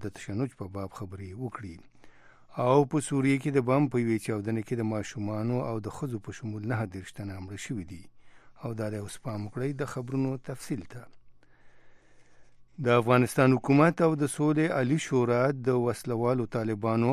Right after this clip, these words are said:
او د ازبکستان د چارواکو ترمنځ د تیرې هفتې د خبرو هرکلی کړی دی. او هغه یې د طالبانو او د افغان حکومت ترمنځ د مخامخ خبرو د پیل دپاره د زمینې د برابرولو په برخه کې یو مهم ګام، ګام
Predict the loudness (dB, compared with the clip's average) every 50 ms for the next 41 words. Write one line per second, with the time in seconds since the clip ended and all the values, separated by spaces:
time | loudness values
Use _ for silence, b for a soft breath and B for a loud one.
0 | 2 2 0 0 -2 -4 -6 -6 -6 -6 -8 -8 -8 -8 -6 -4 -2 -2 -2 -2
1 | -4 -6 -6 -6 -4 -4 -4 -4 -4 -6 -10 -10 -8 -6 -4 -2 -2 0 0 0
2 | 0 0 -4 -4 -4 -2 0 0 2 0 0 -2 -2 -6 -8 -10 -8 -6 -6 -6
3 | -6 -8 -10 -10 -10 -10 -8 -8 -8 -8 -10 -10 -10 -10 -10 -10 -10 -8 -4 -4
4 | -2 -2 -4 -6 -10 -14 -14 b b b b b b b b -8 -6 -6 -6 -6
5 | -8 -10 -10 -8 -8 -6 -6 -8 -8 -6 -6 -6 -4 -4 -6 -6 -4 -4 -2 0
6 | 2 2 0 0 -2 -4 -4 -4 -4 -4 -4 -4 -4 -4 -2 0 0 0 -2 -2
7 | -6 -8 -8 -6 -6 -8 -8 -10 -10 -8 -6 -4 -2 0 2 2 2 0 -2 -6
8 | -18 -20 -20 -20 -20 -20 -20 -14 _ -2 0 0 0 0 0 -2 -2 -2 -2 -4
9 | -4 -6 -8 -6 -6 -6 -6 -8 -8 -10 -8 -8 -8 -8 -8 -10 -10 -10 -10 -8
10 | -8 -8 -8 -8 -10 -10 -10 -8 -8 -8 -6 -4 -4 -4 -4 -6 -6 -8 -10 -10
11 | -10 -10 -10 -10 -8 -6 -4 -4 -4 -4 -4 -6 -6 -6 -6 -6 -8 -12 -10 -8
12 | -8 -8 -8 -8 -12 -20 _ -20 _ _ -8 -6 -4 -4 -2 -4 -4 -4 -4 -2
13 | -2 -2 -2 -4 -4 -6 -6 -6 -6 -6 -8 -8 -8 -8 -8 -8 -6 -4 -4 -4
14 | -4 -6